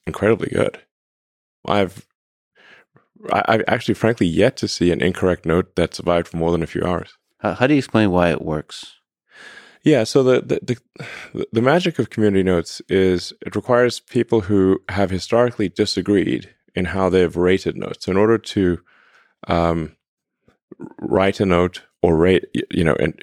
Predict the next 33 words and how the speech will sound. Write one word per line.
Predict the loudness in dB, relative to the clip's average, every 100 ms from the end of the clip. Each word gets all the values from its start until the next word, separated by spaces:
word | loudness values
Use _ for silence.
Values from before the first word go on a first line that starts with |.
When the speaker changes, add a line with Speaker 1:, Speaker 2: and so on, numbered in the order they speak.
| -18
Speaker 1:
you, | -14 -6 0 0 2
you | 2
have | 2 0
to | 0 -2
rate | 0 2 2 -2
many | -2 0
notes. | -2 -8 -16 -20 -20 -14
Speaker 2:
Mm-hmm. | -14 -14 _ _ _
Speaker 1:
Um, | -4 -2 -2 -2
and | -4
so, | 0 2 4 2 -4 _ _ _ _ _ _ _ _ _ -4
uh, | -2
we | -2 -2
could, | -2 -2 -4 _ -14 -14 -16 -18 -4
we | 2
actually | 2 0 0 2
do |
use, | 2 0 -6 -16 -10
uh, | -8 -2
A | 0 0
I | 0
here. | 0 -2 0
So | 0
we | 0
populate | 0 0 2 0
a |
vector | 0 -2 -4
space | -2 0 0 -2
around, | -2 0 0 -4 _ _ _ _ _ -2
um, | 0 0 -2 -10 _ _ _ _ _ _ _ _ _ -6
how | -2 -2
somebody | -2 0 0
has, | 0